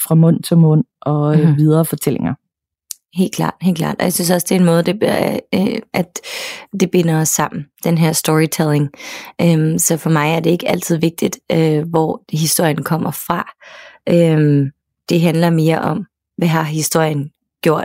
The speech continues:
Speaker 2: og hvad vil gøre den ved os? Altså, nu sidder vi og
Speaker 1: Ja.
Speaker 2: fortæller den i en podcast, og der er nogen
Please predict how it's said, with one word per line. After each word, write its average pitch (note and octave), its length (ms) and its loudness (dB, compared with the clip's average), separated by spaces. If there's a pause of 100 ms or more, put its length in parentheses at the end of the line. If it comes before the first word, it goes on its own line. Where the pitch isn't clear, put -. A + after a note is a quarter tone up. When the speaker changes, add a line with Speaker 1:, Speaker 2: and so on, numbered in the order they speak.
Speaker 2:
og - 60 -6
hvad D3+ 120 -2
vil E3 120 -8
gøre C#3 320 0
den D#3+ 160 -2 (120)
ved D#3 160 2
os? - 480 -2
Altså, D#3+ 220 -2
nu E3 80 2
sidder E3+ 260 0
vi D3 60 0
og E3 40 4
Speaker 1:
Ja. D#3+ 60 4
Speaker 2:
fortæller E3+ 340 -2
den D#3 140 0
i D3 40 2
en C#3+ 120 0
podcast, - 600 -6 (580)
og D#3+ 100 -2
der D#3+ 60 2
er D3 100 0
nogen D#3 340 2